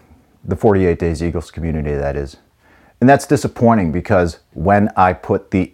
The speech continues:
effort in to that community, I got a lot out of it. But lately, I just haven't been. I haven't been engaged there.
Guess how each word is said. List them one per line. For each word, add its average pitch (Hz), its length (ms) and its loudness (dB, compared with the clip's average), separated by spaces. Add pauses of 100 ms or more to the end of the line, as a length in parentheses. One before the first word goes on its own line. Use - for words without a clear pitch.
effort 87 600 0
in 117 460 2 (800)
to 90 380 0 (220)
that 85 500 0
community, 87 680 -2 (400)
I 101 180 2
got 90 400 2
a 92 100 4
lot 80 440 0 (260)
out 80 340 0 (300)
of 131 180 4
it. - 160 -8 (1600)
But - 140 -4
lately, 120 480 2 (2250)
I 107 80 2
just 110 180 -6
haven't 110 240 -2
been. 65 260 -8 (1300)
I - 40 -4
haven't 90 280 -2
been 90 140 0
engaged 85 500 -2
there. 87 300 0